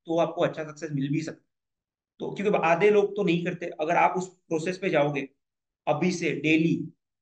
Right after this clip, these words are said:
अगले एक साल तक, सोचो कि भाई, ठान लो मन में कि मुझे एक successful trader बनना है।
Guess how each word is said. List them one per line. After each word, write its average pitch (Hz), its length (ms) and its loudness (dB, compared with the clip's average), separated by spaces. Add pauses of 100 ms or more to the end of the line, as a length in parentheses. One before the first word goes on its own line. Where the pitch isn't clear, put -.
अगले 170 420 0
एक 175 100 0
साल 151 240 0
तक, 147 320 -6 (180)
सोचो 165 360 -8
कि 175 100 -4
भाई, 147 340 -2 (680)
ठान 196 240 2
लो 233 140 6
मन 160 260 2
में - 160 0 (500)
कि - 200 -12
मुझे 156 280 -2
एक 190 160 0
successful 180 420 -6
trader 175 220 -2
बनना 131 260 0
है। 131 100 -6